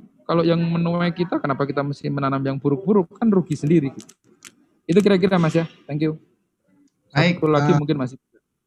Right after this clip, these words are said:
Speaker 2: ini ada satu lagi pertanyaan. Wah, ternyata juga diikuti oleh mahasiswa prodi psikologi ini, Pak Arief.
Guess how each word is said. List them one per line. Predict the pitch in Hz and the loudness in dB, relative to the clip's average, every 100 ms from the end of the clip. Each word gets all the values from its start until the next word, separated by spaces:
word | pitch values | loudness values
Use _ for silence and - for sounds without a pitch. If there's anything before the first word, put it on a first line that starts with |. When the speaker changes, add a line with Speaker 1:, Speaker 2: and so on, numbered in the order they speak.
| _ _ _ _ _ _ | _ _ _ _ _ _
Speaker 2:
ini | - 151 180 | -4 0 2
ada | 156 143 | 4 4
satu | 139 143 143 | 4 4 4
lagi | 143 143 151 | 4 4 0
pertanyaan. | 147 135 139 131 123 127 139 143 | 0 0 2 2 2 4 6 6
Wah, | 135 | 2
ternyata | 127 127 139 143 147 | -2 0 2 2 2
juga | 139 135 117 | 0 -2 -2
diikuti | 127 120 123 143 | -2 -2 0 4
oleh | 139 | 6
mahasiswa | 135 127 123 131 123 | 6 4 2 -2 -2
prodi | 139 139 | -2 0
psikologi | 123 - 147 151 156 156 156 131 | -2 -4 -4 2 2 4 4 4
ini, | 123 | 2
Pak | 110 110 | -2 -8
Arief. | 107 | -10